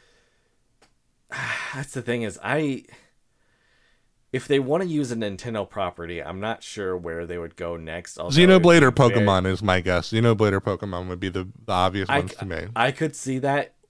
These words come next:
Speaker 1: It would be fucking wild, and that, there's no way in hell this will happen. But if they did a Mario one, hell yeah.
Speaker 2: <laughs>
Speaker 1: I would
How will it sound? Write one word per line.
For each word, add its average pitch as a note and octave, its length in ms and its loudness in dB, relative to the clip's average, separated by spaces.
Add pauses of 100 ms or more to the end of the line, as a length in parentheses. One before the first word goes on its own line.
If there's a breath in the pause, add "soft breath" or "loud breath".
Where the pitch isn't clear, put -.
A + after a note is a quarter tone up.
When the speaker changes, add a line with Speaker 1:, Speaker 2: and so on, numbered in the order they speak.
(280)
Speaker 1:
It A2+ 100 0
would G#2 180 -2
be F2+ 140 -8
fucking F#2 440 -12
wild, E2+ 840 -2
and F2+ 140 -10
that, F2+ 340 -8
there's F#2 220 -4
no F2 120 -6
way E2+ 140 -6
in D#2+ 40 -12
hell D#2+ 200 -8
this D#2+ 140 -12
will E2 80 -8
happen. E2 260 -10
But E2+ 60 -8
if E2 80 -14
they F2+ 120 -8
did E2+ 160 -10
a E2 40 -6
Mario F#2 500 0
one, B2 320 2 (360)
hell F2+ 340 -2
yeah. D#2+ 220 -8
Speaker 2:
<laughs> - 20 2
Speaker 1:
I A3 60 6
would - 80 4